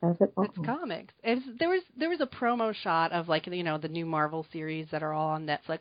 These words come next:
Speaker 2: and stuff. So, like, the only female character is Jessica Jones. So all of the dudes are posing and looking all tough and stuff. And, of course, they have to have Kristen Ritter pose to the side so that you can make sure you see her ass.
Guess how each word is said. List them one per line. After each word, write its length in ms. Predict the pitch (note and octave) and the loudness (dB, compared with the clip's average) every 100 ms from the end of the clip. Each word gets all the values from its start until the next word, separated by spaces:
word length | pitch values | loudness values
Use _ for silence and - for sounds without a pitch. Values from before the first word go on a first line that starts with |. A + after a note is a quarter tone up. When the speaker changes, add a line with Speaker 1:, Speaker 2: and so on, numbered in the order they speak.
| - | -6
Speaker 2:
and 180 | F#3 F#3 | -10 -2
stuff. 280 | G3 G3+ - - - - - - | 0 0 -2 -20 -20 -18 -20 -4
So, 280 | - G#3+ G3 | 6 8 8
like, 180 | F#3+ F3 | 4 2
the 140 | F3 | 0
only 160 | E3+ E3 | -2 -4
female 320 | E3 D#3 D3+ | -4 -4 -4
character 440 | D#3 D3+ D3+ D#3+ D#3+ | -2 -4 -4 -6 -6
is 100 | D#3 | -6
Jessica 340 | D3 - - | -8 -8 -12
Jones. 440 | D#3+ D3 D3+ E3+ - _ - - - | -4 -2 -2 -4 -10 _ -20 -20 4
So 80 | C4+ | 8
all 140 | D4+ | 10
of 80 | C#4+ | 10
the 80 | G3 | 6
dudes 420 | E3 F#3+ F#3 E3 | 6 4 4 2
are 80 | E3 | 0
posing 540 | - E3+ E3+ E3+ E3+ | 2 4 4 4 2
and 80 | D#3+ | 0
looking 240 | D#3+ F#3+ E3+ | -2 0 2
all 140 | D#3+ | 2
tough 300 | - D#3+ - | 2 0 0
and 140 | F3+ - | -4 2
stuff. 280 | G3 G#3 - - - - | 4 4 -2 -12 -18 -4
And, 120 | G3 | 2
of 120 | G3 - | 2 4
course, 260 | B3 A#3 - | 4 6 4
they 80 | F#3 | 6
have 180 | F3+ | 4
to 80 | - | 4
have 180 | E3 E3 | 2 2
Kristen 400 | - F3+ F3+ E3+ | -4 -4 -4 -2
Ritter 400 | E3 D#3 D3 D3+ - - - | 0 2 2 0 -6 -16 2
pose 240 | G3+ G#3 - | 4 4 2
to 60 | - | -6
the 100 | E3 - | -6 0
side 380 | F3 E3 D3+ F3 | 4 4 4 -2
so 40 | - | -10
that 80 | F#3 | -8
you 60 | |
can 140 | F3+ E3+ | -6 -2
make 160 | E3 | -2
sure 200 | - F3 | -4 -8
you 160 | D#3+ D#3+ - | -8 -10 -8
see 140 | E3+ | -6
her 200 | D#3+ D#3+ - | -4 -4 -2
ass. 340 | D3 D3+ - | -4 -4 -12